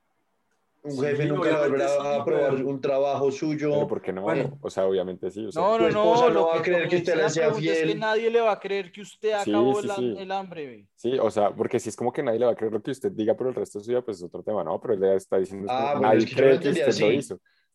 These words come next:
Speaker 3: Pero pues, si usted es tan desprendido, pues no tiene
Speaker 1: Ah,
Speaker 3: que
Speaker 1: no,
Speaker 3: por qué
Speaker 1: vale
Speaker 3: contarlo.
Speaker 1: tres, no, vale, ah, ok, sí, entonces no, esa parte
Speaker 4: No,
Speaker 1: vale.
Speaker 4: y, y sobre
Speaker 1: No,
Speaker 4: todo
Speaker 1: yo
Speaker 4: lo que yo
Speaker 1: sí,
Speaker 4: digo, yo
Speaker 1: yo
Speaker 4: no
Speaker 1: pondría que
Speaker 4: podría,
Speaker 1: sí.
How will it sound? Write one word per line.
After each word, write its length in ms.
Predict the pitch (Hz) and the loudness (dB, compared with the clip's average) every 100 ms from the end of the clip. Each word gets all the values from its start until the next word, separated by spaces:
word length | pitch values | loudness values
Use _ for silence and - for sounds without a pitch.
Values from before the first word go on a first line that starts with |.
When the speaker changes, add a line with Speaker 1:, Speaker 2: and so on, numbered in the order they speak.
| _ | _
Speaker 3:
Pero 200 | 143 139 | -2 0
pues, 240 | 120 110 _ | -2 -4 _
si 220 | - - | -14 -10
usted 160 | 110 101 | -8 -8
es 100 | - | -6
tan 360 | 101 98 104 - | -4 -4 -8 -6
desprendido, 560 | 110 110 127 110 101 98 | -4 -2 -4 -4 -2 -2
pues 160 | 107 | -2
no 200 | 101 92 | -4 -6
tiene 180 | 90 98 | -6 -4
Speaker 1:
Ah, 80 | 185 | -2
Speaker 3:
que 60 | 160 | 0
Speaker 1:
no, 100 | 123 | 0
Speaker 3:
por 80 | 127 | 2
qué 60 | |
Speaker 1:
vale 220 | 123 107 | 0 2
Speaker 3:
contarlo. 160 | 113 135 131 | 0 2 0
Speaker 1:
tres, 180 | 131 127 | 0 -2
no, 180 | 120 | 0
vale, 360 | 123 123 123 123 131 131 | 0 0 -2 -4 -10 -8
ah, 260 | 135 135 104 | -4 -4 -4
ok, 140 | 95 113 | -4 -6
sí, 160 | 110 110 | -8 -14
entonces 320 | 92 101 107 | -14 -20 -18
no, 120 | 104 | -20
esa 120 | 95 104 | -20 -16
parte 160 | 110 | -12
Speaker 4:
No, 260 | 151 160 180 | -4 0 0
Speaker 1:
vale. 100 | 214 | -2
Speaker 4:
y, 140 | 175 156 | -8 -18
y 20 | |
sobre 240 | 147 170 160 | -12 -6 -2
Speaker 1:
No, 60 | 175 | 2
Speaker 4:
todo 120 | 170 | 2
Speaker 1:
yo 0 | |
Speaker 4:
lo 80 | 175 | 2
que 60 | 180 185 202 | 2 2 2
yo 60 | |
Speaker 1:
sí, 140 | 208 190 | 2 2
Speaker 4:
digo, 200 | 175 135 | 0 -2
yo 60 | - | -12
Speaker 1:
yo 140 | 170 | -6
Speaker 4:
no 60 | 180 | 0
Speaker 1:
pondría 200 | 190 202 185 | 2 2 2
que 80 | 202 | 2
Speaker 4:
podría, 100 | 156 | 0
Speaker 1:
sí. 60 | 113 | -2